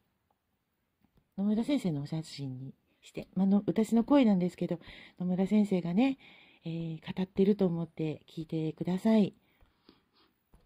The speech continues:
はい。えー、もし日本が核武装を宣言したら、二千六年に北朝鮮が最初の核実験を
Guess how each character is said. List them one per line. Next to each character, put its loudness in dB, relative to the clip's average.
は -4
い。 -4
え -12
ー、 -10
も 6
し 4
日 8
本 8
が 4
核 2
武 4
装 6
を 10
宣 4
言 4
し -8
た -6
ら、 -6
二 4
千 10
六 8
年 12
に 10
北 4
朝 6
鮮 6
が 6
最 4
初 4
の 8
核 2
実 0
験 4
を 6